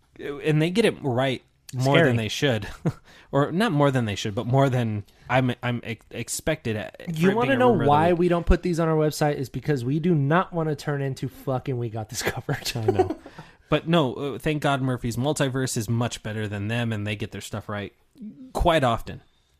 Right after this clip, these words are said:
Speaker 1: Hence why we talk about 'em all the time, and we love their team. Um, anyways, basically, Charles Murphy does this thing. He's been doing it for a year.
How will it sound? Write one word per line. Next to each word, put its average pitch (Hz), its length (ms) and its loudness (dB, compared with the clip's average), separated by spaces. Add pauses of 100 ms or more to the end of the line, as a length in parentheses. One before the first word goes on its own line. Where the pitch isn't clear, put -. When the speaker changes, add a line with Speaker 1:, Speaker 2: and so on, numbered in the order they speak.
Speaker 1:
Hence 165 260 -2
why 151 140 2
we 135 320 -2 (120)
talk 160 220 -4
about 117 220 -2
'em 117 80 -4
all 120 80 -2
the 120 100 -2
time, 123 220 -4
and 131 100 -2
we 120 80 0
love 120 220 -4
their 107 160 -6
team. 131 260 -12 (720)
Um, 165 180 2
anyways, 147 380 2 (1300)
basically, 185 440 4
Charles 147 280 2
Murphy 135 260 0
does 123 180 -2
this 131 160 -2
thing. 110 160 -2
He's 113 140 -4
been 113 160 -2
doing 117 200 -2
it 131 120 -6
for 123 420 -4
a 131 80 -4
year. 113 460 -4